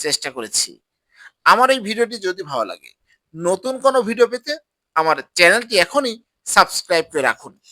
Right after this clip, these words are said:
আর সবচেয়ে ভালো হয়, যা কিছু খান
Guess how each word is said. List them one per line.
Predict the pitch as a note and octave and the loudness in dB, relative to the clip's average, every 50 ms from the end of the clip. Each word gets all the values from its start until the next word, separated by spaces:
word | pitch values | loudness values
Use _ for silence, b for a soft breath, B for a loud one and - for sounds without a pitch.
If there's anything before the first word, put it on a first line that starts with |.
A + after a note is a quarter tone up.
| _ _ _ _ - - - D3+ | _ _ _ _ -4 2 6 6
আর | C#3+ C3+ - - _ _ _ - - - | 6 6 4 -2 _ _ _ -12 -8 -4
সবচেয়ে | - B3+ B3+ - - - A#3 F3+ D#3+ | -4 -4 -4 -4 -4 -6 -6 0 2
ভালো | F#3 F#3+ G3 F3+ | 2 4 4 2
হয়, | A3 B3+ C4 - _ _ _ _ _ _ _ _ _ _ _ _ _ _ _ - | 0 -2 -4 -6 _ _ _ _ _ _ _ _ _ _ _ _ _ _ _ 2
যা | - G3 A3 | 4 4 4
কিছু | - - B3+ - C#4+ C#4 - - | 4 0 -2 -4 -4 -2 0 4
খান | G3+ G#3 | 4 4